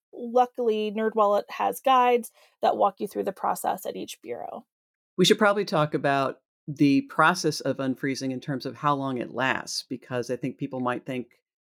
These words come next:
Speaker 2: thawing means, okay, you're taking the freeze off entirely, but you can thaw your credit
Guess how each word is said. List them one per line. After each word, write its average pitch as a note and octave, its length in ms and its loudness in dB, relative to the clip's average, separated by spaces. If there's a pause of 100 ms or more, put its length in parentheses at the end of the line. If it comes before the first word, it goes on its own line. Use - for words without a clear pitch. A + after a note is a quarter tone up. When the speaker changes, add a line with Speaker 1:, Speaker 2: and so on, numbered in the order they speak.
(140)
Speaker 2:
thawing C#3 400 6
means, B2 500 -2
okay, C#3+ 180 0
you're C3 100 0
taking C3 320 -4
the A#2+ 80 -4
freeze C#3 280 -2
off A#2+ 200 2
entirely, B2+ 520 -2
but A#2 280 -4
you D3+ 280 4
can C3 380 2 (440)
thaw D#3 200 6
your C#3 200 2
credit B2 400 -8